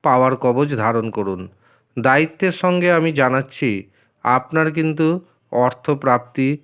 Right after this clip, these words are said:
ঘটবেই ঘটবে। যারা মনে করছেন এই পাওয়ার কবচ নেবেন, তারা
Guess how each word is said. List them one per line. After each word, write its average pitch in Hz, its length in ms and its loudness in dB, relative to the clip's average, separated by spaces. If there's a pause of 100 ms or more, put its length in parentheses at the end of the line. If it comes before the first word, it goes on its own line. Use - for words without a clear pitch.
(300)
ঘটবেই 113 580 -2
ঘটবে। 95 440 -6 (600)
যারা 143 300 4
মনে 135 280 0
করছেন 160 460 -2 (440)
এই 156 160 2 (120)
পাওয়ার 139 380 4
কবচ 165 420 0
নেবেন, 123 340 0 (540)
তারা 180 260 4